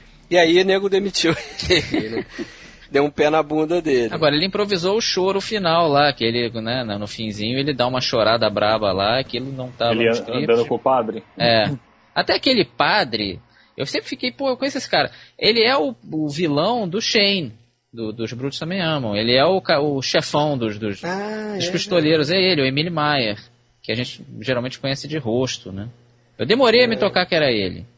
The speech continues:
Speaker 1: Não tinha me tocado, não. E esse filme foi, né, o filme trata do exército francês.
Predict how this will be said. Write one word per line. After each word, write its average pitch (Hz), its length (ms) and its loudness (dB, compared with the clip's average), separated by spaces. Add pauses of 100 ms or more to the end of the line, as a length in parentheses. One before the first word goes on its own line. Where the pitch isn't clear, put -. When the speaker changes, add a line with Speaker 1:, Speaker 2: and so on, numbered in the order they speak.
(100)
Speaker 1:
Não 147 140 -8
tinha 160 180 -6
me 156 80 -6
tocado, 156 420 -4
não. 123 320 -6 (1200)
E 143 320 -2
esse 131 240 -4
filme 202 400 0
foi, 123 600 -4 (280)
né, 117 260 -4 (580)
o - 40 -20
filme 143 200 -6
trata 147 340 0
do 135 100 -2
exército 123 400 -2
francês. 139 580 -4